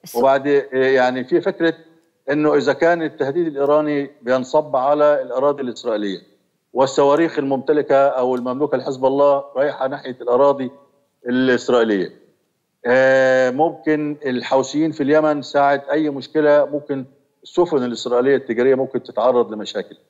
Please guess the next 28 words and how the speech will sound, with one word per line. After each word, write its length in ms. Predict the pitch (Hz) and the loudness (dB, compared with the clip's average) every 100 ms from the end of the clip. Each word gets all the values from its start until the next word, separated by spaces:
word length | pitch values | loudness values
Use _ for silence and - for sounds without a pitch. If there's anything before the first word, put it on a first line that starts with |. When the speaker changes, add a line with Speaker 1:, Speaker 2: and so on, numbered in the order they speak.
| _ _ _ _ _ | _ _ _ _ _
Speaker 2:
ليه، 440 | 117 170 202 170 - | 0 4 4 2 -8
آه، 640 | 143 135 135 131 131 135 127 - 120 | -12 -4 0 0 0 -4 -8 -10 -4
آه، 320 | 120 120 113 - 135 - | -2 -4 -8 -14 -18 -8
يعني 600 | 127 120 120 123 123 127 | 0 2 2 0 0 0
ندفع 380 | 127 180 - 131 | 2 0 0 -2
بالأمور 560 | 135 135 139 170 165 160 | -2 -6 -2 -2 0 -4
إنه 400 | 160 151 147 - - _ _ _ - | -2 0 0 -4 -20 _ _ _ -2
أراضي 320 | 123 175 175 | 2 2 2
عربية 400 | 156 151 151 190 | 2 2 0 -2
تبقى 300 | 180 170 160 | -2 -2 -2
مهددة 440 | 156 151 151 208 127 | 0 -2 0 0 2
بهذه 260 | 139 147 143 | 0 -2 -4
الصواريخ 380 | 127 - 120 139 139 | -10 -4 0 0 -2
الإيرانية 420 | 113 117 120 - | -2 0 0 2
Speaker 1:
مهم. 100 | 233 | 2
Speaker 2:
وتبقى 240 | 214 247 | 2 0
مهددة 420 | 123 123 123 175 139 | 0 0 2 2 2
سفن 300 | 170 - 123 | -2 -2 -2
عربية 420 | 120 123 123 120 - _ _ | 0 2 0 -2 -10 _ _
من 80 | 113 | -10
الحوثيين، 420 | 110 123 117 156 | -2 0 0 0
ويبقى 200 | 156 135 | 2 2
زودنا 360 | 120 139 196 180 | 2 2 2 0
المنطقة 440 | 147 131 175 151 | -4 -4 0 2
ارتباك 380 | 139 - 156 170 | 2 -2 -4 -2
أكتر 300 | 185 - 120 | -4 -2 -4
من 180 | 120 143 | -4 -8
Speaker 1:
مم. 280 | 196 175 | -8 -10